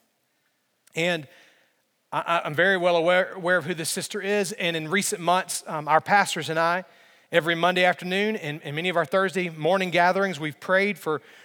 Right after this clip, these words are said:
all the needs within our church family, but we've prayed for this sister by name on multiple occasions.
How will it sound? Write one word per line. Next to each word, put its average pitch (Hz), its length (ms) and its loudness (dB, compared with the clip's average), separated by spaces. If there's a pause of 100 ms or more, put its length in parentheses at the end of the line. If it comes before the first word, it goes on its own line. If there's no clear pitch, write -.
(140)
all 175 140 6
the 185 80 0
needs 196 160 0
within 175 140 0
our 165 80 2
church 190 240 -2
family, 196 260 0
but 156 120 -8
we've 165 180 -8
prayed 190 200 0
for 160 120 -10
this 175 140 -6
sister - 280 -6
by 165 140 2
name 180 400 -2
on 147 160 -2
multiple 175 300 0
occasions. 131 600 -8